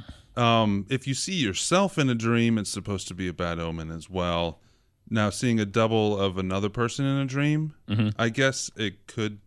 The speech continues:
Speaker 1: be possible that something could come into your dream. But I don't think that that's necessarily the same thing as
Speaker 2: Well, I don't. I,
Speaker 1: a
Speaker 2: it might have
Speaker 1: physical
Speaker 2: been.
Speaker 1: thing.
Speaker 2: It might have been Dee Dee,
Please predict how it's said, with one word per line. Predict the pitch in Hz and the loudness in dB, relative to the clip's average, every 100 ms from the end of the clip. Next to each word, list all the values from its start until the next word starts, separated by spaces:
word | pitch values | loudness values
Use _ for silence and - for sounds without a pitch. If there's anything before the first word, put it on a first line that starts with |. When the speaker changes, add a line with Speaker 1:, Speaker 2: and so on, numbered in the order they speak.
| - | -6
Speaker 1:
be | 107 104 101 98 _ _ _ _ _ _ _ _ _ | -2 -2 -4 -8 _ _ _ _ _ _ _ _ _
possible | - 104 - 104 101 | -4 -4 -4 -4 -4
that | 92 | -4
something | - 107 98 104 | -4 -4 -4 -6
could | 98 90 | -10 -8
come | 104 98 | -4 -4
into | 98 - | -4 -4
your | 107 | -6
dream. | 107 110 117 123 123 - - - _ _ _ _ _ _ _ _ _ _ _ _ _ _ - | -4 -4 -2 -4 -8 -18 -20 -20 _ _ _ _ _ _ _ _ _ _ _ _ _ _ 2
But | 101 98 | 4 6
I | 107 | 4
don't | 117 110 | 2 0
think | 110 98 | -2 -2
that | 98 90 - | -4 -6 -4
that's | 90 85 - | -2 -2 -6
necessarily | 90 - 95 90 82 | -8 -6 -6 -4 -6
the | 80 | -10
same | - 85 82 | -10 -8 -10
thing | - 85 80 | -10 -10 -10
as | 80 80 - - _ - | -12 -14 -16 -20 _ 0
Speaker 2:
Well, | 175 | 2
I | 196 | 2
don't. | 226 | 2
I, | 196 | 2
Speaker 1:
a | 180 | 4
Speaker 2:
it | 190 196 | 6 6
might | 302 | 2
have | 392 | 6
Speaker 1:
physical | |
Speaker 2:
been. | 165 135 | 6 4
Speaker 1:
thing. | 90 82 87 143 | 0 -6 -4 0
Speaker 2:
It | |
might | 170 240 | 2 4
have | |
been | 233 131 | 4 4
Dee | 127 165 | 4 4
Dee, | 104 80 87 | 2 2 -2